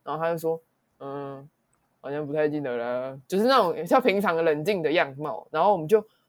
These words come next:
：“哇靠，他真的醉了欸。”然后我们，我们就说：“那你记得你昨天狂撒钞票吗？”他说：“啊，有吗？我有撒吗？我撒了多少？” <laughs> 然后重点是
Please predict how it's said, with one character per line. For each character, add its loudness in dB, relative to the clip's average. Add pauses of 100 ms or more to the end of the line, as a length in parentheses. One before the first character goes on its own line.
：“哇 2
靠， 2
他 -4
真 -4
的 -2
醉 0
了 -8
欸。” -16
然 0
后 6
我 4
们， -4
我 2
们 -2
就 2
说 -2
：“那 0
你 -4
记 -4
得 -2
你 -8
昨 0
天 0
狂 -4
撒 -2
钞 -2
票 -4
吗？” -12 (380)
他 2
说 4
：“啊， 2 (200)
有 6
吗？ 4 (300)
我 6
有 8
撒 8
吗？ 4 (300)
我 8
撒 10
了 8
多 10
少？” 6
<laughs> 2 (1300)
然 10
后 10
重 8
点 10
是 6